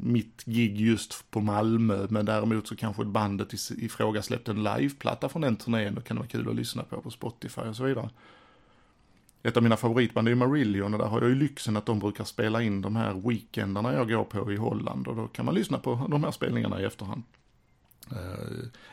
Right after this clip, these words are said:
så här, samtidigt som man då i diagnosens, eh, tecken köper alla utgåvor, Blu-ray, D V D, C D och vinyl av samma gig, just för att jag var på plats.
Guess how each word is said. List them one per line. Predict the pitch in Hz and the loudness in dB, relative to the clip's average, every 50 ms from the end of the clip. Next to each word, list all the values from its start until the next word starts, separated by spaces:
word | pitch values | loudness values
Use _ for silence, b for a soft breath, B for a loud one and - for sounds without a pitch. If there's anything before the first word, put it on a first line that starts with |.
| B B | B B
så | - - 131 | 6 10 10
här, | 127 117 | 10 12
samtidigt | - 147 139 131 135 117 - | 10 6 6 6 4 4 6
som | 120 120 | 4 4
man | 120 | 6
då | 113 110 98 92 - - b b b b b b b b b b b b b - | 6 4 2 0 -4 -12 b b b b b b b b b b b b b 2
i | - 170 147 123 120 - | 4 4 4 4 2 -2
diagnosens, | - - - 127 120 117 127 123 117 131 123 117 107 - 117 104 101 - - - | -6 -4 -4 0 6 8 8 8 8 8 6 6 4 2 0 0 -2 -4 -4 -2
eh, | 110 104 104 104 | 0 0 0 0
tecken | 101 - - 117 107 - - 104 98 | 0 0 0 0 0 0 -2 -2 -2
köper | 98 - 113 90 85 - - 113 110 110 110 | 0 0 -2 -2 0 0 0 2 4 4 4
alla | 110 104 98 | 4 4 4
utgåvor, | 113 143 139 - - 107 92 92 98 98 101 104 107 110 - - | 2 2 0 0 0 0 0 0 0 0 0 0 -2 -4 -4 -4
Blu-ray, | - 127 123 117 110 123 135 127 123 120 117 120 123 123 120 120 - - 120 - 120 | -4 -4 -4 0 2 4 4 4 4 4 4 4 4 4 2 0 -2 -4 -6 -2 2
D | 117 117 | 4 4
V | 117 113 | 4 6
D, | 117 117 110 107 107 - - - - | 6 4 4 4 2 0 -4 -8 -12
C | - - - 110 107 110 | -6 -2 0 2 2 2
D | 104 101 95 92 104 - - | 2 2 0 -2 -4 -6 -4
och | 107 104 98 98 101 113 104 104 | -2 -2 0 -2 -4 -4 -2 -2
vinyl | 107 104 107 101 98 95 92 B B B B B B B | 0 0 0 0 -2 -2 -4 B B B B B B B
av | - 107 | -6 0
samma | - 147 127 110 104 | 2 2 4 4 2
gig, | 92 101 95 92 95 95 98 - _ _ | 2 0 -4 -4 -6 -10 -16 -18 _ _
just | - - 104 - - | -4 -4 -4 -2 -4
för | - 110 | -4 -4
att | 104 - - | -4 -2 0
jag | 113 107 92 | 0 2 2
var | 101 98 | 0 -2
på | - 107 | -4 -8
plats. | - - - 127 - - - - - - | -6 -2 -2 -2 -2 -2 -8 -12 -12 -12